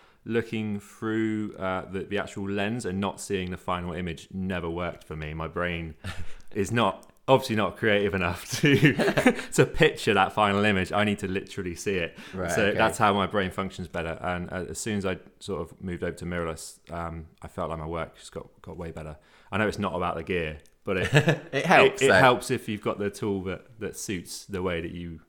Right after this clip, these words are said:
Speaker 1: you work and your brain functions.
Speaker 2: Yeah,
Speaker 1: Yeah.
Speaker 2: definitely.
Speaker 1: Yeah.
Speaker 2: And so, are
Speaker 1: Um,
Speaker 2: you, do you shoot with two A nines? Do you?
Speaker 1: Yeah, yeah, two A nines, um, mostly kind of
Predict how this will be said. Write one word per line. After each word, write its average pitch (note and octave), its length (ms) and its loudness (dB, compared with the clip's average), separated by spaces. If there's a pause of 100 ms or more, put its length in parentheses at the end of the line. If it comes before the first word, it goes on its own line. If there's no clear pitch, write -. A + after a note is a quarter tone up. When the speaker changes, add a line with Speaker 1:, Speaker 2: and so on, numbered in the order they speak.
(120)
Speaker 1:
you F2 220 -10
work E2 380 -8
and D#2+ 100 -10
your D#2 120 -8
brain E2 280 -10
functions. D2+ 680 -14
Speaker 2:
Yeah, E2+ 300 -8 (280)
Speaker 1:
Yeah. F#2 100 -4
Speaker 2:
definitely. D#2 340 -6 (180)
Speaker 1:
Yeah. F2 240 -8 (200)
Speaker 2:
And A2+ 120 -2
so, B2+ 120 4
are B2 100 6
Speaker 1:
Um, C3 40 6
Speaker 2:
you, C3+ 120 4
do C3+ 120 -4
you C3+ 40 0
shoot C#3 220 0
with B2 140 2 (260)
two D3+ 200 -2
A D#3 120 2
nines? F#3 440 -2
Do A3+ 140 -10
you? B3+ 100 -8
Speaker 1:
Yeah, C3 240 6 (120)
yeah, B2+ 240 4
two C#3+ 280 2
A C3+ 160 6
nines, C3 580 2
um, G#2+ 640 4 (100)
mostly A#2+ 1040 0 (280)
kind A2+ 180 -6
of G2 100 -8